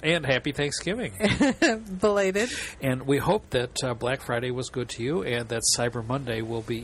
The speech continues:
Speaker 1: even better. But probably won't. Well, this is being posted on Cyber Monday, so
Speaker 2: Oh.
Speaker 1: it'll probably be over.
Speaker 2: Oh.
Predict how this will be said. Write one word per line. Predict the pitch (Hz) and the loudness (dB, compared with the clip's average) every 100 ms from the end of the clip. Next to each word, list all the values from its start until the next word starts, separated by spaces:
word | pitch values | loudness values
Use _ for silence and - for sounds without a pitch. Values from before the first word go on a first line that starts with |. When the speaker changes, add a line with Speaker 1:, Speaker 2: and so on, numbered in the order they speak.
| 123 | -4
Speaker 1:
even | 131 127 | -6 -6
better. | 113 123 98 92 - - - - - - - | 0 0 0 -8 -16 -20 -20 -20 -20 -20 -8
But | 120 - | -8 -6
probably | - 156 143 139 | -2 -2 0 -2
won't. | 131 135 - | -2 -6 -8
Well, | 131 131 - - - | -6 -6 -8 -14 -8
this | - | -6
is | 120 | -4
being | 135 120 | -6 -6
posted | - 123 - 101 | -4 -6 -6 -8
on | 101 | -4
Cyber | - 101 104 | -4 -4 -6
Monday, | 104 104 104 | -8 -8 -6
so | - 175 | -2 2
Speaker 2:
Oh. | 175 | 2
Speaker 1:
it'll | 165 | 0
probably | - - 110 | -6 -10 -12
be | - | -12
over. | 101 101 - | -12 -12 -6
Speaker 2:
Oh. | 165 175 165 | -2 0 -2